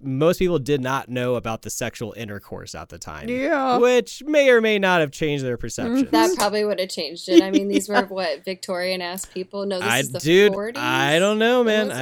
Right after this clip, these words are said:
Speaker 1: I
Speaker 3: was this the twenties?
Speaker 1: This would have been the thirties when this
Speaker 2: Ooh.
Speaker 1: happened.
Speaker 3: The thirties,
Speaker 1: or, w-, wait,
Speaker 3: yeah.
Speaker 1: when he got caught.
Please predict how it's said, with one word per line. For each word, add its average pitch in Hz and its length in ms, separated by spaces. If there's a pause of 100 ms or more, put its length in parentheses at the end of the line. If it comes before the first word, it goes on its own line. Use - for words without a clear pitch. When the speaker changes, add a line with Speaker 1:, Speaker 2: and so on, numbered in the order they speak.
(300)
Speaker 1:
I 208 40
Speaker 3:
was 214 160
this 277 160
the 269 100
twenties? 254 680
Speaker 1:
This 151 140
would 170 100
have 175 40
been 160 80
the 131 100
thirties 107 800
when 107 140
this 185 120
Speaker 2:
Ooh. 254 60
Speaker 1:
happened. 202 220
Speaker 3:
The - 20
thirties, 170 320
Speaker 1:
or, 170 100
w-, 196 260
wait, 165 120
Speaker 3:
yeah. 143 80
Speaker 1:
when 139 100
he 143 100
got 98 200
caught. - 260